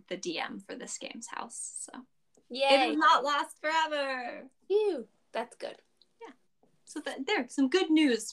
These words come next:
Speaker 1: for our crazy week. <laughs>
Speaker 2: That fixes everything.
Speaker 1: Yeah, exactly. <laughs> If only.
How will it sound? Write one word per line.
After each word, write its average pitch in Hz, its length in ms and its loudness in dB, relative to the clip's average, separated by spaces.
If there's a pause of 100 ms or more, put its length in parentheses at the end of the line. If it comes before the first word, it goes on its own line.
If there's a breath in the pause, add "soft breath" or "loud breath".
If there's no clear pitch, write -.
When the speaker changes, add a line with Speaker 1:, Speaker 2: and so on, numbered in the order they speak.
Speaker 1:
for 214 140 -2
our 214 260 -2
crazy 320 540 2
week. - 420 -14
<laughs> 269 80 6 (640)
Speaker 2:
That 294 240 6 (180)
fixes 208 360 -4
everything. 165 480 -12 (200)
Speaker 1:
Yeah, 339 160 6 (160)
exactly. 240 440 -4 (1200 loud breath)
<laughs> 254 140 -6
If 339 160 0
only. 214 400 -2